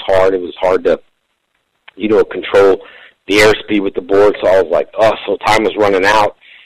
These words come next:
and then it was supposed to be like, um, you know, like, like an attempt,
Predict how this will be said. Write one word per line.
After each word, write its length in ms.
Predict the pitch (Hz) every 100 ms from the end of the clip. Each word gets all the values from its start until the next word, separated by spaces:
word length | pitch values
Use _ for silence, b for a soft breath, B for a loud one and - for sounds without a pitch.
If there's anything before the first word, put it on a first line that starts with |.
| b
and 240 | 98 95 101
then 140 | 104
it 60 | 104
was 80 | 95
supposed 260 | - 104 -
to 40 |
be 200 | 98 98
like, 360 | 98 92 90 95
um, 380 | 92 90 85 82 _ _ _ _ _
you 120 | 104
know, 160 | 95 87
like, 320 | 85 85 - -
like 200 | 92 87
an 80 | 82
attempt, 460 | - - 156 117